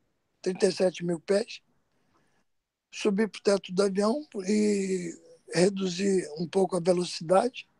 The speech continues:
Nisso, Brasília já tava recebendo o código de transponder, que, que era de sequestro. Ele chamou o nosso avião e falou assim: "Brasília está ciente."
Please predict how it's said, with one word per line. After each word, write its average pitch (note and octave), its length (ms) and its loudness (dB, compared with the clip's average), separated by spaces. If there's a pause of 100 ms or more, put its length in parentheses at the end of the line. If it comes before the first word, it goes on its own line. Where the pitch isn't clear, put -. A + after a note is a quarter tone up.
(1500)
Nisso, B3+ 640 8 (280)
Brasília A3 520 0
já A3+ 240 -2 (340)
tava A3 240 0
recebendo G3 640 -2
o F3+ 60 -4
código F#3 420 0
de F3 100 -14
transponder, - 800 -8 (400)
que, - 160 -14
que D3+ 180 0
era E3+ 220 2
de D#3+ 140 -16
sequestro. F3 640 -2 (920)
Ele G3 160 0
chamou A3+ 680 4
o G3 180 -8
nosso G#3 280 -6
avião G#3 240 -6
e A3+ 60 -6
falou G3+ 220 -6
assim: G3 300 -8
"Brasília G3+ 480 0
está A3 300 -2
ciente." F#3+ 760 -6